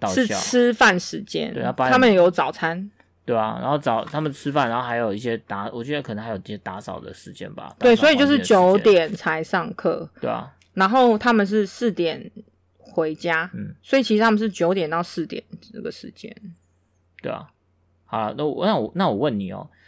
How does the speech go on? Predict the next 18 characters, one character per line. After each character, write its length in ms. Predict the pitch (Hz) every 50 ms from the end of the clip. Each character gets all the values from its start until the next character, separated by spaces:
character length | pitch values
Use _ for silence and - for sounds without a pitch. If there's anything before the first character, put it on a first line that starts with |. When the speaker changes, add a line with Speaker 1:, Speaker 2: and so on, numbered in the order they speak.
| _ _ _ _
Speaker 1:
呃， 420 | - 120 113 107 104 101 98 95 - - - -
你 180 | 120 123 123 110
觉 180 | - - 135
得 140 | 156 175 170
你 120 | 135 104 98
说 200 | - 135 127 120
你 120 | 107 92
是 240 | 92 - 135 123 110
一 60 | 101
个 260 | 107 104 95 92 85 - _ _ _ _ _ _ _ _ _
就 120 | - 131
敢 200 | - - 90 85
冒 220 | 95 113 110 101 -
险、 260 | - - 76 67 71 -
愿 260 | 123 127 123 117 113
意 80 | 113 107
冒 220 | 104 101 95 80
险、 220 | - - - -